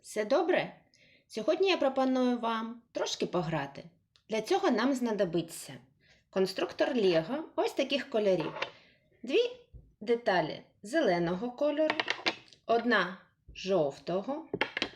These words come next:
чотири червоних, одна тоненька зеленого кольору і ось така зелененька маленька. Я пропоную побудувати сьогодні квіточку.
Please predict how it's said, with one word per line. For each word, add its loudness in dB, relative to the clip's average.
чотири 2
червоних, -2
одна 2
тоненька 2
зеленого 0
кольору 0
і 2
ось 4
така 2
зелененька 0
маленька. -4
Я 2
пропоную 2
побудувати 2
сьогодні -4
квіточку. -6